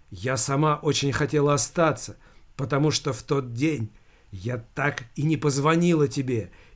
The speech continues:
и последнее, что пронеслось в моей голове, пока я еще была жива, это то, что я так и не успела сделать этот звонок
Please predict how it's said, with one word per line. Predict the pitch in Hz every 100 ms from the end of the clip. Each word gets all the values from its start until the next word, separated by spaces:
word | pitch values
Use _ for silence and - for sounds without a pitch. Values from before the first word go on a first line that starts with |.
| -
и | 175
последнее, | - 151 - 180 190 165 139 127
что | - 147
пронеслось | 113 151 165 151 180 175 120
в | 127 123
моей | 147 156 165
голове, | 120 135 147 147 170 123 - - - -
пока | 147 - 156
я | 139 143
еще | 139 117 - 170
была | 151 143 139
жива, | 117 123 135 165 143 107 - -
это | 160 147 156
то, | - 185 175 120 - -
что | - - 156
я | 156 156
так | - - 185 160
и | 165
не | 170
успела | 160 - - 180 165 151
сделать | 123 110 170 165 156 -
этот | 175 170 147
звонок | 117 147 160 160 147 110